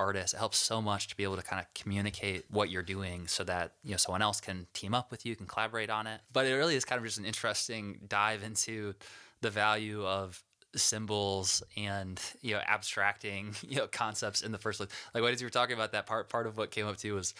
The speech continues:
this idea of, of language, you know, essentially, like, that's, music theory is sort of like, like language in the sense that it's a way for us to communicate ideas to each other and to symbolize them. And if all you, if you lose sight of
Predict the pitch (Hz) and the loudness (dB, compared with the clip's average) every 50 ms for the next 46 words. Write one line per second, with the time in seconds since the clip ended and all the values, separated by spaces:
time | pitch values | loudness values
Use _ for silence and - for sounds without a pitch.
0 | - - - - - - - - 98 101 104 104 98 90 - - 107 98 98 101 | -14 -14 -14 -16 -12 -4 0 2 2 2 4 2 0 0 0 -4 -4 -2 2 4
1 | 101 104 110 104 101 92 90 90 90 95 - - - 98 104 104 98 98 101 98 | 4 4 4 2 0 0 -2 -2 -4 -4 -4 -4 -4 -4 -4 -2 0 0 0 0
2 | - 113 113 - 95 92 92 95 - - - - - 143 117 104 - - - - | 0 0 0 2 2 2 2 0 -2 -8 -18 -18 -6 -2 -2 -2 -2 -4 -10 -12
3 | - - - - - - - - 110 113 113 110 107 - - 107 104 104 - - | -14 -16 -14 -10 -6 -6 -4 0 2 2 4 2 2 2 2 2 4 4 4 2
4 | 107 104 95 95 98 98 92 - - - - - 104 101 95 - 95 101 107 110 | 2 0 0 2 2 0 0 -4 -10 -18 -8 0 0 0 2 2 0 0 0 2
5 | 101 98 92 92 98 95 92 - - 95 98 - - 98 95 92 87 - _ - | 0 0 0 0 -2 0 0 0 0 2 0 0 0 2 0 -2 -2 -4 _ -6
6 | 101 101 - - - - - - - 98 98 104 101 - - 101 95 - - - | -2 0 2 0 0 0 -6 -4 -4 0 2 2 2 2 0 -2 -2 -2 -4 -4
7 | 101 101 107 113 - - 101 101 98 - - 95 98 92 92 98 110 113 107 101 | -2 0 0 0 -2 -2 -2 -2 -2 0 0 -2 -2 -2 -2 -2 0 0 0 2
8 | 101 - - - - - 101 92 - 101 95 95 92 95 90 87 - - 117 120 | 2 2 0 0 0 -4 -4 -2 0 0 0 0 0 0 2 2 2 2 2 0
9 | 120 110 101 92 92 95 - - 95 92 92 95 95 90 90 - - - - - | -2 0 2 2 2 0 -2 -2 -2 -2 -2 -2 -2 -4 -4 -6 -6 -8 -6 -6
10 | - - - - 110 107 - - 104 110 117 120 113 110 104 98 - _ _ - | -8 -8 -2 0 0 0 2 4 4 4 4 4 2 -4 -6 -8 -10 _ _ -20
11 | - - - - - - 120 120 113 107 113 127 127 117 - - 127 127 127 123 | -20 -20 -20 -20 -16 -10 -4 -2 -2 0 2 2 4 6 6 6 4 2 0 0
12 | 113 104 98 95 - - | -2 -4 -4 -6 -10 -14